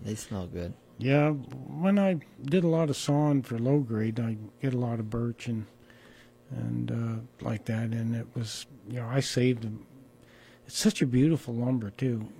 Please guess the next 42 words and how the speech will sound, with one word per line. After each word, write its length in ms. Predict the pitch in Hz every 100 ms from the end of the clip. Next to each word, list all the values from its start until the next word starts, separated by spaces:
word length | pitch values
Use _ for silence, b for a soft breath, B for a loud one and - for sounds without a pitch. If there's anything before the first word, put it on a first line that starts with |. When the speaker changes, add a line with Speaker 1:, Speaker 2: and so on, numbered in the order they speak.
| 143
Speaker 1:
Yeah. 240 | 117 113
Speaker 2:
And 300 | 120 120 120 113 - - B B
I 100 | 160
don't 200 | 214 226
think 200 | - 220
it 40 | 196
would 180 | 180
last 360 | 160 165 165 -
very 240 | 147 151
good 200 | 135 143
in 140 | 135 131
the 60 | 120
ground, 460 | 117 127 120 113
though. 180 | 104 101 - -
Speaker 1:
Probably 180 | 190 165
like 240 | 120 -
sugar 280 | - 143 135
maple 440 | 92 87 - 90 92
wouldn't 200 | 90 131
Speaker 2:
Yeah. 140 | 131
Speaker 1:
last, 280 | 127 - -
right? 240 | 107 135 - -
Maple 280 | 127 131 117
doesn't. 420 | 85 82 87 87
Speaker 2:
No, 200 | 151 151
hard 240 | 143 165 151
maple 320 | 147 143 135
won't 240 | 135 127
last. 280 | 127 127 123
Speaker 1:
No 100 | 107
way. 220 | 95 101 98
Speaker 2:
Actually, 340 | 196 - 208
soft 360 | - 190 208 -
maple 300 | 143 123 123
will 140 | 120
last 340 | 120 120 113
longer 320 | 135 127 123 127
in 80 |
the 60 | 123
ground 420 | 120 127 127 127
than 120 | 120
hard. 340 | 120 131 127